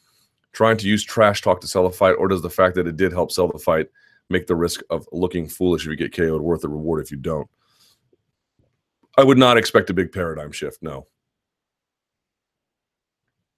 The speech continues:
I think it was refreshing for consumers to see, um, the opposite of the, you know, to see a guy like G S P win.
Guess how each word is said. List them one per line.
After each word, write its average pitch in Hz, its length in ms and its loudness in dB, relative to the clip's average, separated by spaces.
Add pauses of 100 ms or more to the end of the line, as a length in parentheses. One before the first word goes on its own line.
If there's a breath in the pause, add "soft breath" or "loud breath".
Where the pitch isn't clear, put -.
(600 loud breath)
I 117 80 2
think 139 160 0
it 135 40 6
was 113 200 2
refreshing 110 480 0
for 95 160 -2
consumers 107 640 -2
to 107 100 -8
see, 104 480 0 (1040)
um, 90 600 -2
the - 100 2
opposite 98 560 2 (1040)
of 82 220 -2
the, 87 340 0
you 95 60 -4
know, 82 80 -4
to - 120 -12
see 104 140 0
a - 20 0
guy 98 100 4
like 92 160 2
G 98 140 0
S 95 100 2
P 98 120 -6
win. 98 360 0